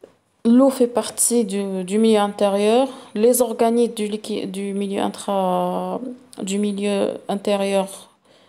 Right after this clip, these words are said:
les électrolytes qui existent dans les différents compartiments font partie du milieu intérieur. Le milieu intérieur, on a dit,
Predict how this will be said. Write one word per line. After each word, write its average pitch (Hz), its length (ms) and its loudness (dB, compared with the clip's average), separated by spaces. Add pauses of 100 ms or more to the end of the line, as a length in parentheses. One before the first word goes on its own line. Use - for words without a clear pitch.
(340)
les 202 320 0
électrolytes 214 720 -2
qui - 140 -6
existent 208 480 -2
dans 208 60 0
les 202 140 0
différents 196 340 -6
compartiments 196 640 -6
font 247 220 -4
partie 240 340 -4
du 214 140 -2
milieu 226 200 0
intérieur. 220 500 -2 (640)
Le 220 120 4
milieu 262 240 4
intérieur, 247 460 2
on 240 140 2
a 233 80 2
dit, 226 360 -2